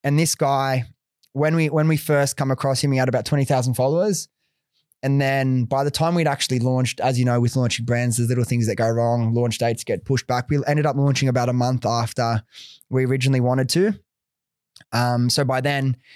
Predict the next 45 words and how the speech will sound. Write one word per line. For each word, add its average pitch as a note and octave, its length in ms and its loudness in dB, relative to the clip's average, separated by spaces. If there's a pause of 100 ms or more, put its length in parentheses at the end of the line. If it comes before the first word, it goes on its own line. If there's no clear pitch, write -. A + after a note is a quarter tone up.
he B2 80 -4
had B2 80 -2
gone B2+ 160 0
from A#2+ 160 -2
twenty D3+ 240 0
thousand C3+ 300 0
followers A#2+ 380 0
to B2+ 60 -8
fifty C#3+ 280 -2
thousand B2 340 0
followers. B2+ 460 0 (580)
But C3 240 -2
to D#3+ 80 2
his C#3 180 0
credit, D3 320 0
he C3+ 100 2
was B2+ 200 2
like, B2 300 0
"Nah, B2 280 0
look, B2 140 -2 (240)
I, B2+ 140 0
I C3+ 180 0
agreed B2+ 300 0
that A#2+ 120 0
with A#2+ 140 -2
you B2+ 80 0
guys. B2 220 2
I'll B2 80 0
still C3 160 -2
post B2 300 0
it - 40 -12
for A2+ 100 -2
free." B2+ 280 0
He C#3+ 100 0
posted C#3 480 0
at A#2 240 -2 (760)
about A#2 200 -2
seven C3+ 260 0
o'clock C#3 280 0
at G#2+ 60 0
night, B2 300 0
seven C3 240 2
thirty A#2+ 280 0
at A2+ 80 -2
night. B2 280 0